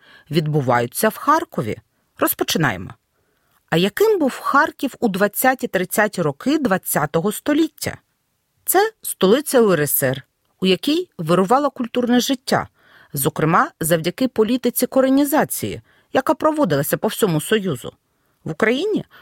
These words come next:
вона набула форм українізації та призвела до розвитку освіти та культури. До Харкова з'їжджалися письменники з усієї України, щоб заявити про себе.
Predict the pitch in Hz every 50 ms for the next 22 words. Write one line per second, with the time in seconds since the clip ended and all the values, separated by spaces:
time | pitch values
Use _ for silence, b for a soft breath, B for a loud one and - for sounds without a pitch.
0 | b b b 147 147 175 214 254 330 392 370 269 233 247 269 269 269 - - -
1 | 269 269 262 247 - 233 - - 262 269 269 277 294 285 254 294 240 - - -
2 | - - 104 - 113 - _ _ _ _ _ _ - 175 - - 180 175 - 160
3 | 151 170 196 226 294 - b b b b b - 202 247 320 381 - 339 233 -
4 | - - 175 - - 247 285 - - - - 175 - - 170 123 - - 113 104
5 | 101 - - _ _ _ _ _ _ _ _ _ - 147 151 147 - 139 131 139
6 | 160 - - 277 233 165 95 - _ - 147 147 160 175 190 143 135 - - 202
7 | 220 254 269 247 - - 220 - 202 196 - - 233 262 277 269 254 - - 226
8 | 185 226 233 - - 254 254 277 285 277 294 294 - - 359 359 330 285 185 123
9 | 107 - b b b b b b b b - - - 302 302 339 381 392 381 311
10 | 233 - - 147 - 185 214 - - - 165 120 - -